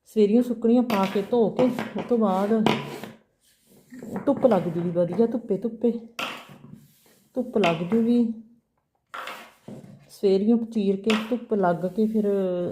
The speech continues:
ਸ਼ਾਮ ਨੂੰ ਪਾ ਦਾਂਗੇ ਚਾਰ। ਚਲੋ ਜੀ,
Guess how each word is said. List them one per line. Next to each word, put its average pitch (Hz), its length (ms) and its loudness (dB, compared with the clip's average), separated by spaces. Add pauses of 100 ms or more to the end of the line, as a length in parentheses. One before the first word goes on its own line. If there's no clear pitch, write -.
(1300)
ਸ਼ਾਮ 214 400 2
ਨੂੰ 196 100 -2
ਪਾ 160 180 -4
ਦਾਂਗੇ 156 240 -4 (100)
ਚਾਰ। 165 300 -4 (380)
ਚਲੋ 175 220 -2
ਜੀ, 160 220 -12